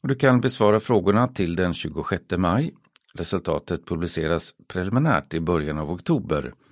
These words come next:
på hemsidan socialstyrelsen punkt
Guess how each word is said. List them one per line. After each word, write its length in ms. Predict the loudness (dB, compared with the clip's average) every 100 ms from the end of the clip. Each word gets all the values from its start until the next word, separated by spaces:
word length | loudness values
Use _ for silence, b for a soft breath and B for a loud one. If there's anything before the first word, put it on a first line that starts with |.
| B B
på 100 | -6
hemsidan 680 | -4 -4 -2 -4 0 -2 -2 -8
socialstyrelsen 1400 | -8 -4 -2 -2 -4 -8 2 2 4 0 -4 -8 -8 -10
punkt 360 | -8 -8 -10